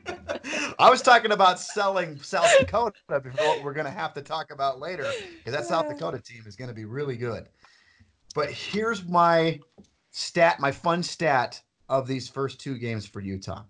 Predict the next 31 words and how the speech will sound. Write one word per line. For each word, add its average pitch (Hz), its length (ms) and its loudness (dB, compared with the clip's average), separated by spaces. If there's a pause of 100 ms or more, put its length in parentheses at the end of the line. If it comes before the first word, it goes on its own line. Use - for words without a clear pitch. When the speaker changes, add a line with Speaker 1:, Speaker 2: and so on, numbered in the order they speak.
(300)
Speaker 1:
We've 156 160 2
Speaker 2:
Okay. - 60 0 (100)
Speaker 1:
talked 190 200 2
about 143 320 0
how 135 160 0
great 123 440 0
their 131 120 0
defense 101 520 -6
has 98 160 -6
been, 95 420 -8 (240)
uh, 98 260 2
especially 127 680 -2
in 113 140 -6
that 110 260 -6
first 104 260 -8
quarter. 95 480 -10 (460)
I 151 160 6
wanna 196 280 4
specifically 170 680 -2
talk 139 320 2
about 120 340 -4
the 120 80 -4
defense 127 760 -6
in 117 140 -4
the 107 120 0
second 160 520 -2
quarters 90 520 -4
for 113 260 2
this 104 240 2
Utah 104 360 2
defense. 98 520 0